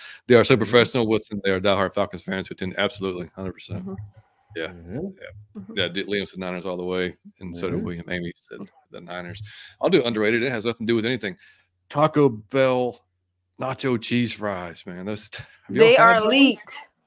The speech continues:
Speaker 1: What
Speaker 2: I
Speaker 1: the
Speaker 2: have never had
Speaker 1: hell?
Speaker 2: one.
Speaker 1: Dude, Mike.
Speaker 2: I'm,
Speaker 1: You
Speaker 2: I'm gonna
Speaker 1: gotta go
Speaker 2: tell you
Speaker 1: tomorrow.
Speaker 2: something. I, I'll promise you this.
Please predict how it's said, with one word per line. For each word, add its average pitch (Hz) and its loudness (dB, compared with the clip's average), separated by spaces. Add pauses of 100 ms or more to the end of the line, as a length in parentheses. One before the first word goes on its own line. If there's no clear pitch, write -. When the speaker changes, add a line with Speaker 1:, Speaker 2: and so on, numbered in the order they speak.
(640)
Speaker 1:
What 208 -2
Speaker 2:
I 117 4
Speaker 1:
the - 2
Speaker 2:
have 113 0
never 120 0
had 180 0
Speaker 1:
hell? 175 4
Speaker 2:
one. 110 -6 (460)
Speaker 1:
Dude, 165 4
Mike. 92 -8 (1300)
Speaker 2:
I'm, 117 -4 (140)
Speaker 1:
You 117 -4
Speaker 2:
I'm - 4
gonna - -
Speaker 1:
gotta 107 6
go 202 6
Speaker 2:
tell 220 10
you 233 10
Speaker 1:
tomorrow. 170 4
Speaker 2:
something. - -10 (100)
I, 101 4 (200)
I'll 135 10
promise 180 6
you 202 6
this. 190 6